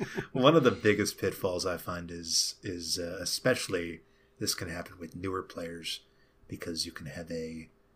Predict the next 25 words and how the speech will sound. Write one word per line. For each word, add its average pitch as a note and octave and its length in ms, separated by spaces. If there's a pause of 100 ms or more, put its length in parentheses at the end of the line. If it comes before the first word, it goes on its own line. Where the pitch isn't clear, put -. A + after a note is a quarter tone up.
(140)
a G#2 80
very F2+ 300
good F2 280
stuff - 300
style E2+ 280
commander. F2 420
Maybe F#2 240
your F#2+ 120
commander F2 500
has, E2+ 580 (420)
uh, E2+ 360 (680)
a F2+ 120
card - 320
advantage F2 360
effect - 400
on G2+ 160
it. - 180
Maybe F#2 220
it E2 60
has F2 140
a F2 60
ramp E2+ 280
effect - 380
on G#2+ 140
it. A#2+ 100